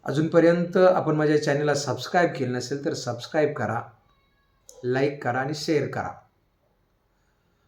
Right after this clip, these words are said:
तोपर्यंत करा योग, राहा निरोग.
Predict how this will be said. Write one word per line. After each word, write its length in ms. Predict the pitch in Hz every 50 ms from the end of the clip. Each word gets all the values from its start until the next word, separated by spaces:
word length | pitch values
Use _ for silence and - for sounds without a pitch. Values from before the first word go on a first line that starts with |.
| _ _ _ _ _ _ _ _ _ _ _ _ _ _ -
तोपर्यंत 540 | 151 143 151 170 170 175 180 185 185 185 185 - -
करा 160 | 160 151 156
योग, 440 | 160 165 170 180 175 - - - - - _ -
राहा 300 | 139 135 139 151 185 190
निरोग. 480 | 180 151 135 131 135 147 151 147 -